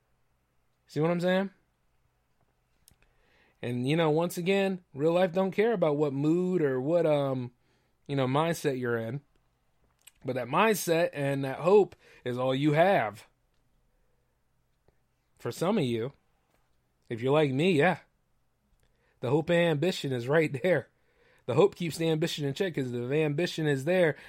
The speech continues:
and there's no hope, well, you know, at the end of the day, it's always gonna be like, "I'm entitled to this." See what I'm saying? So that's the difference.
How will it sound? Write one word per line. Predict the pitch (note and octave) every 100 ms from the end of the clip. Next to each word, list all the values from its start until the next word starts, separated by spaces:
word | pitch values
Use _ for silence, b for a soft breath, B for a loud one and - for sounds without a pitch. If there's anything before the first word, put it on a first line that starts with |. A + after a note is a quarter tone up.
| B
and | B2+
there's | D3 C#3+
no | D3 C3+
hope, | F#3+ F3 - b b b
well, | C3
you | C3 D3
know, | D#3+ D#3
at | D3+
the | D#3+
end | D#3+
of |
the | D3
day, | C#3+ F#3 D#3+
it's | C#3
always | D3+ D#3 C#3+
gonna | D3
be | C#3+ D3+
like, | C#3+ C3+
"I'm | C#3
entitled | C3 - D#3+ D#3 A#2
to | A2+
this." | A2 - - - _ _ _ _ _ -
See | C3+
what |
I'm | C3+ C3+
saying? | C#3 C#3+ D3+ - _ _ _ _ _ _ _ _ _ _ _ B B
So | -
that's | D3+ D#3 D3+
the |
difference. | D3 E3 - A2 - - -